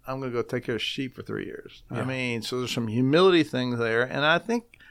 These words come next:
Speaker 1: you know, the big lesson's patience. I mean, like,
Speaker 2: Yeah, exactly.
Speaker 1: I, God um, you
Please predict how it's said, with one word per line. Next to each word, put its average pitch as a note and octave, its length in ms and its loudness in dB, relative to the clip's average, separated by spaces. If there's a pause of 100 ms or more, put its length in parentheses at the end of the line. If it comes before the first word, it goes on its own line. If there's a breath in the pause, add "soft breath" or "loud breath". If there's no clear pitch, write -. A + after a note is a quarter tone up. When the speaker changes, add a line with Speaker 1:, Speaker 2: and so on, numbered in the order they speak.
(460 soft breath)
Speaker 1:
you F3 100 -6
know, D3+ 60 -2
the A2 80 -4
big G#3+ 200 6
lesson's B2 420 2
patience. - 640 -6
I - 40 -14
mean, - 280 -16
like, A#2 180 -8
Speaker 2:
Yeah, A2+ 80 -2
exactly. A2 480 -8 (580)
Speaker 1:
I, - 120 -12 (240)
God D#3+ 400 2 (340)
um, C#3 800 -4
you C3+ 120 -10